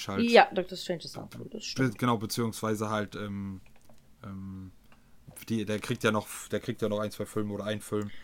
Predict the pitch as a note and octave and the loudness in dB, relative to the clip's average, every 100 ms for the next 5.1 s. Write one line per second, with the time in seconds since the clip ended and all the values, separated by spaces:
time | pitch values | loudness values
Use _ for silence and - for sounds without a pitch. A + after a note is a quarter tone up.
0 | - - A#3+ A#3+ A2 - G#2+ A#2 A#2 A2 | -10 0 4 6 6 6 6 8 8 8
1 | A#2+ A#2 A2+ G2 G2+ A2+ A2+ A2 G#2+ A2+ | 6 6 4 2 0 4 4 4 0 2
2 | G#2+ G#2+ - G#2+ A2+ G#2 G2+ G#2 - F#3+ | 4 2 -2 -4 -2 -2 -2 -4 -6 -8
3 | E3+ - - - G#2+ G#2 G#2 G2 - G#2 | -8 -10 -16 0 2 4 2 0 0 0
4 | G#2 G2+ G#2+ G2+ G2+ - - B2+ D#3 F3+ | 0 -2 -2 -2 -4 -6 2 4 6 4